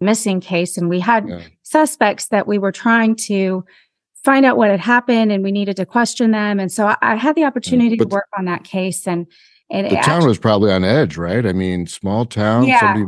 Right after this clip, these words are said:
Speaker 2: a young woman missing for such a
Speaker 1: Yeah.
Speaker 2: long time, no
Speaker 1: It, it
Speaker 2: answers.
Speaker 1: was very scary. And for someone to go missing in a small town and just, just, she absolutely just disappeared one night. And I'll tell you, this story is actually on Dateline N B C. The detective was Gary Klinkhart,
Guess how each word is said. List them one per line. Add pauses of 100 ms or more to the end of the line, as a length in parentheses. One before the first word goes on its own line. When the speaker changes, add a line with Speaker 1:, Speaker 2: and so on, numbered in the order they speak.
(140)
Speaker 2:
a
young
woman
missing
for
such
a
Speaker 1:
Yeah.
Speaker 2:
long
time,
no
Speaker 1:
It,
it
Speaker 2:
answers.
Speaker 1:
was
very
scary.
And
for
someone
to
go
missing
in
a
small
town
and
just, (100)
just,
she
absolutely
just
disappeared
one
night.
And
I'll
tell
you,
this
story
is
actually
on
Dateline
N
B
C. (400)
The
detective
was
Gary
Klinkhart,